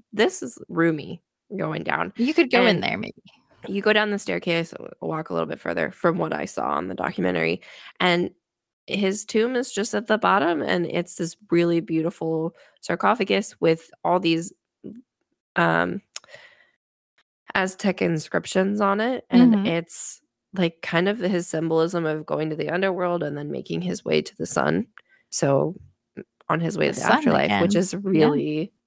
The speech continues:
Speaker 1: you know, kind of
Speaker 2: Interesting.
Speaker 1: reminiscent of what we see in ancient Egyptian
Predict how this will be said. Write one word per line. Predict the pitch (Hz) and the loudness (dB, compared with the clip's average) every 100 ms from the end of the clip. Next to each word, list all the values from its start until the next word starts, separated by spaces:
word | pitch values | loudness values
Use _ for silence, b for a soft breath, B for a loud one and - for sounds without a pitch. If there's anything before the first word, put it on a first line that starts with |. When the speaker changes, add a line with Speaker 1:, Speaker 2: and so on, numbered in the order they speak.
| - | -6
Speaker 1:
you | 180 151 | -2 0
know, | |
kind | 202 233 - 147 | 0 0 -2 -4
of | 151 | -2
Speaker 2:
Interesting. | |
Speaker 1:
reminiscent | 180 104 139 - - 139 - | -2 -2 -2 -4 -4 -4 -4
of | 156 | -2
what | 156 | -2
we | 165 160 | -2 -4
see | - 147 139 | -2 -2 -2
in | - 139 170 - | -2 -4 -4 -2
ancient | 165 - - - | -2 0 -4 -4
Egyptian | - - - - 139 135 123 | -6 -4 -2 0 0 0 -2